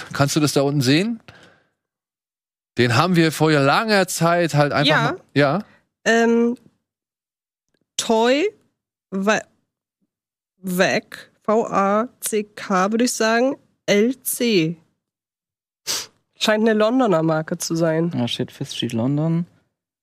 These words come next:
Speaker 3: Toho Corporation Limited, bla, bla. Toy Vault Incorporated.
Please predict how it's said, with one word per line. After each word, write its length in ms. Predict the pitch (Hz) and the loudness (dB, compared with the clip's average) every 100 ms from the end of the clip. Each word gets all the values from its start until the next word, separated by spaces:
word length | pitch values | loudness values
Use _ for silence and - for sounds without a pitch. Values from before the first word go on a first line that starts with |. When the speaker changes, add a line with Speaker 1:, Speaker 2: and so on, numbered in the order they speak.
| _ _ _ _ _ _ _ _ | _ _ _ _ _ _ _ _
Speaker 3:
Toho 300 | - 139 135 | -8 -4 -4
Corporation 560 | 139 135 135 127 127 123 | -8 -12 -8 -8 -6 -6
Limited, 320 | 123 139 131 | -6 -8 -10
bla, 140 | 113 113 | -8 -8
bla. 200 | 123 120 | -6 -8
Toy 360 | - 139 143 113 | -2 0 0 0
Vault 320 | 117 120 120 | 0 0 -4
Incorporated. 840 | 98 - 110 120 95 78 - 82 | -14 -10 -10 -6 -6 -6 -10 -16